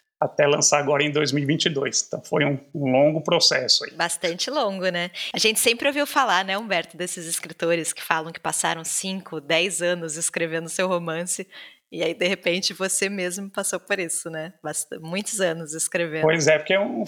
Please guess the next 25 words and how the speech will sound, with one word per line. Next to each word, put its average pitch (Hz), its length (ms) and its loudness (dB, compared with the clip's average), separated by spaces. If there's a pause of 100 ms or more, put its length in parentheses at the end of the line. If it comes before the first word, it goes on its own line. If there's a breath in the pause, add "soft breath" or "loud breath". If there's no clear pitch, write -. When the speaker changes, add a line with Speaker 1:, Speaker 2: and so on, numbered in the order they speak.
Speaker 1:
um 196 80 2
livro 214 240 4 (100)
difícil 208 480 4
de 156 60 -2
escrever, 165 520 2
né? 185 140 2
Porque 147 640 2 (500 loud breath)
por 156 140 2
se - 180 4
tratar 160 460 4
da, 175 120 2
da 151 260 0
minha 160 180 2
relação 151 400 4
com - 80 -8
meu 139 140 -2
pai 175 520 4 (280 loud breath)
e 160 100 -2
desses 147 480 4
traumas, 151 640 4
da, 135 260 2
dessas 135 380 4
perdas, 151 560 2
né? 143 160 0
Dessas, 139 600 2